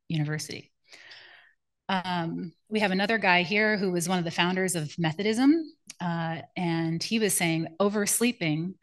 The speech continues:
sows the seeds of foolish and hurtful desires. It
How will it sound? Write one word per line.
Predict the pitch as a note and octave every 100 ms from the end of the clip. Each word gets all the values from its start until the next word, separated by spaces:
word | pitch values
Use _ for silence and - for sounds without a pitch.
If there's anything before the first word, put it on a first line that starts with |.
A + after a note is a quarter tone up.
| - - - -
sows | - G3+ G#3+
the | F#3+
seeds | - G#3+ A3 E3+
of | D#3
foolish | - A#3 B3 E3 -
and | D#3+
hurtful | D#3 - A3+ - F#3
desires. | D#3+ D#3 D3+ E3 D#3+ B2+ C3+ - -
It | F3+